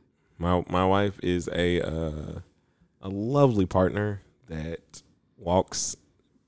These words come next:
beside me most times and will step in front of me if, if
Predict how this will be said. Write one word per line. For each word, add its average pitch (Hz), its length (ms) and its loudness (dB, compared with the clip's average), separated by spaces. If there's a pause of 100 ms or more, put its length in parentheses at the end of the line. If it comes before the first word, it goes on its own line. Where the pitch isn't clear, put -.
beside 101 520 2
me 76 220 -6 (220)
most 76 260 -10
times - 420 -16 (120)
and - 240 -10
will 85 120 -6
step - 280 -4
in 87 100 -4
front 82 220 -10
of 80 100 -12
me 78 200 -8
if, 80 80 -10 (160)
if - 360 -16